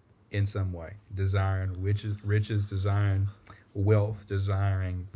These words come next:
pride, desiring position, what are the things that come along with it? So what would you say, what would you say is a good way to discern your motivation for wanting, dropping back to the initial question?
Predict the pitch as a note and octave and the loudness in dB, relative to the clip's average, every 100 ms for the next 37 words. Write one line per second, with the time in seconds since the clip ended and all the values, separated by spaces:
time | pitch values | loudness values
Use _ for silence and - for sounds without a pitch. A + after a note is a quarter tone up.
0 | - G2+ F#2+ F#2 F#2 F#2 F2+ F#2 G2 F2+ | -6 -2 0 0 -2 -2 -4 -6 -6 -4
1 | F2+ F#2 - F#2+ G2 G2 G2+ F#2+ G2 F#2+ | -6 -6 -4 -2 0 -2 -2 -2 0 -2
2 | G2 G#2+ G2+ - G#2 F2+ F2+ E2+ F2 G2 | 0 0 -2 -2 -2 -2 -4 -8 -10 -12
3 | - - - - - - - - - A#2+ | -16 -20 -20 -20 -20 -20 -20 -20 -6 2
4 | G2+ G2+ D3+ C#3 A#2 A#2 G#2 A2+ G2 E2+ | 4 4 2 -2 -4 -4 -4 -2 -2 -2
5 | E2+ G2+ - - - _ _ _ _ _ | -6 -10 -14 -20 -20 _ _ _ _ _
6 | - - _ _ _ - - - A2+ D3+ | -20 -20 _ _ _ -20 -16 -6 -2 -2
7 | C3 A#2+ B2 G#2 - A#2+ G#2 G2+ F#2+ F#2+ | -2 -4 -2 -4 -2 2 2 4 2 0
8 | F#2 F2+ A#2+ A#2 A2 G#2+ G#2+ G2+ F#2 F2+ | 0 -2 -2 -2 0 2 4 2 0 -4
9 | - A#2 G#2+ F#2 F2+ F2+ G2 - _ _ | -6 -8 -4 -4 -6 -10 -12 -16 _ _
10 | _ - - - - G#2+ G2+ G2+ G#2 F#2+ | _ -20 -20 -20 -2 4 6 6 6 6
11 | F#2 F2+ - G2+ - _ _ _ - G2 | 2 0 -6 -14 -16 _ _ _ -2 2
12 | G2 G2 G2+ - - - A2+ A2+ A#2+ A2 | 2 0 -6 -10 -14 -8 0 2 4 2
13 | G2+ G#2+ G2+ F#2+ G2+ G2 - | 0 0 0 0 2 2 0